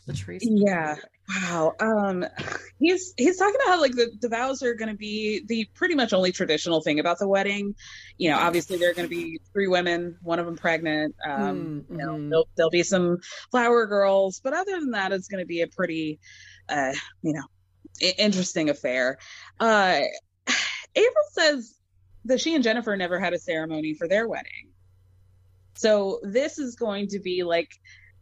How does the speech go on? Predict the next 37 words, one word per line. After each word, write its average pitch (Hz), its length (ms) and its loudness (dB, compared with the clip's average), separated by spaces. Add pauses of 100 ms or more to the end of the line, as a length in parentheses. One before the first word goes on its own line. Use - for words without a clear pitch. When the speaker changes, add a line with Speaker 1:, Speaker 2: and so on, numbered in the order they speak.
(260)
Speaker 2:
a 180 180 6 (100)
big 208 440 2
deal 190 240 2
for - 300 -2
all 285 400 0
of 185 200 -2
them 147 540 -6 (360)
for 220 160 4
no 254 180 4
reason, 294 540 2
I'm 175 140 0
sure, 185 360 2
other 202 260 2
than 190 160 -6
the 170 80 -8
cameras 202 440 -4
are 170 60 0
here 151 260 0
and 151 120 0
they're 151 120 0
able 170 280 -2
to - 60 -18
put, 165 260 -2 (420)
they 359 100 2
put 339 160 -2
down 196 180 2
on 156 120 -4
the 151 80 -10
Speaker 3:
Mm-hmm. - 80 -14 (100)
Speaker 2:
deposit, 135 340 -8
let's 175 200 -8
be 139 120 -6
real, - 220 -10 (580)
at 180 120 2
the 180 60 -2
very 156 300 2
least. - 300 -16